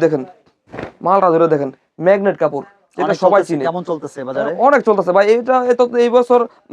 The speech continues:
Speaker 1: নতুন বার হইছে ম্যাগনেট কাপড়। এর আগে কি কোনো ম্যাগনেট কাপড়ের নাম শুনছেন আপনি?
Speaker 2: আচ্ছা।
Speaker 1: অন্যান্য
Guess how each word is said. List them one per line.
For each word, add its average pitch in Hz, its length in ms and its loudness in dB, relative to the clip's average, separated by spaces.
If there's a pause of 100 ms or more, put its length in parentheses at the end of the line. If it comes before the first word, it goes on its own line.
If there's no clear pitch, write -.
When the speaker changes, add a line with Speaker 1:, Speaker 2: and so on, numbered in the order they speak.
Speaker 1:
নতুন 226 220 0
বার 214 140 4
হইছে 165 180 -2 (300)
ম্যাগনেট 214 320 0
কাপড়। 156 220 -4 (340)
এর 202 120 2
আগে 233 200 4
কি 247 60 -6 (140)
কোনো 240 220 2
ম্যাগনেট 233 280 0
কাপড়ের 240 280 2
নাম 233 160 2
শুনছেন 240 300 0
আপনি? 233 140 -2 (420)
Speaker 2:
আচ্ছা। - 160 -20 (1500)
Speaker 1:
অন্যান্য 233 300 2